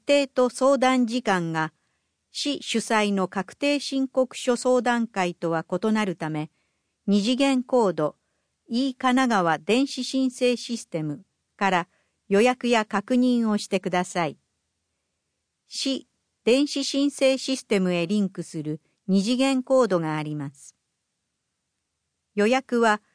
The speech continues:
二月二日月曜午前九時半から。予約にはマイナンバーカードが必要です。方法、丸二。市内開催、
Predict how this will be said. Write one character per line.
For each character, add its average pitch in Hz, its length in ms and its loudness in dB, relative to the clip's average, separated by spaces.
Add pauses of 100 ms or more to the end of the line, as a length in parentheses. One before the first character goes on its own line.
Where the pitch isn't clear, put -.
(320)
二 214 140 4
月 269 340 0
二 - 280 -12
日 220 160 0
月 190 380 -4
曜 202 400 2 (200)
午 254 200 4
前 220 260 2
九 - 180 -10
時 226 160 -2
半 220 260 -2
か 151 180 -10
ら。 139 140 -6 (1200)
予 208 120 2
約 262 300 2
に 254 180 2
は 180 240 2 (120)
マ 208 180 2
イ 254 80 2
ナ 269 160 2
ン 254 100 0
バ 254 260 2
ー - 0 -
カ 247 200 2
ー 214 60 0
ド 180 120 0
が 165 140 -4
必 - 320 -8
要 160 240 -2
で 139 140 -10
す。 - 240 -18 (2250)
方 277 380 4
法、 233 480 4 (240)
丸 220 340 4
二。 208 360 2 (1300)
市 - 200 2
内 262 280 4
開 196 240 0
催、 170 480 0